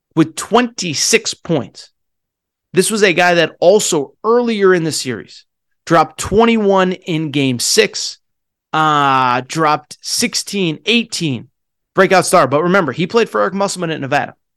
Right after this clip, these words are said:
So Eric Musselman last year has Moses Moody win an N B A Finals,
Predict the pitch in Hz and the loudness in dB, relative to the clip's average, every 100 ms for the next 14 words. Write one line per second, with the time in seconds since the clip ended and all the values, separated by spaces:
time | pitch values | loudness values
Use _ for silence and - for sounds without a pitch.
0 | _ _ _ _ _ _ - 190 226 214 | _ _ _ _ _ _ 0 2 4 2
1 | 202 180 165 139 143 180 233 - 131 110 | 0 0 -2 0 0 0 -2 -4 -6 -8
2 | - _ _ _ _ 156 143 147 165 165 | -12 _ _ _ _ 0 0 2 2 2
3 | 160 151 135 127 135 _ _ 139 143 135 | -2 -2 -2 -4 -10 _ _ -2 2 2
4 | 151 165 180 175 139 120 117 - | 0 2 2 2 0 0 -4 -10